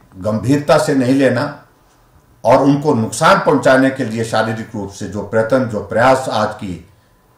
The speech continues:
इस घटना के दौरान हुए, मैं समझता हूं कि कांग्रेस को आने वाले समय में इसका जवाब देना मुश्किल होगा।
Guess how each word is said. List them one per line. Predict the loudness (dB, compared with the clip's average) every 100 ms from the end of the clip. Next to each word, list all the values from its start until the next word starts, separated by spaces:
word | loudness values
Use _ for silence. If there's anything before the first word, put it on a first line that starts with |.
| _
इस | -12 -8
घटना | -6 -2 0 0
के | 0
दौरान | 0 0 0 -4 -4
हुए, | -4 -4 -8 -20 _ _ _ _ _ _ _ _ _ _ _ _ _ _ _ _ _ _ _
मैं | -4
समझता | 0 0 0 0
हूं | 0 0
कि | 0 0 -2 -10 _ 2
कांग्रेस | 4 6 2
को | 0 2
आने | 4 4
वाले | 4 2
समय | -2 -4 -2
में | 0 0 -2 -12 _ _ _ _
इसका | -8 0 0
जवाब | 0 2 4 6 4
देना | 0 0
मुश्किल | -4 -8 -12 -16
होगा। | -16 -20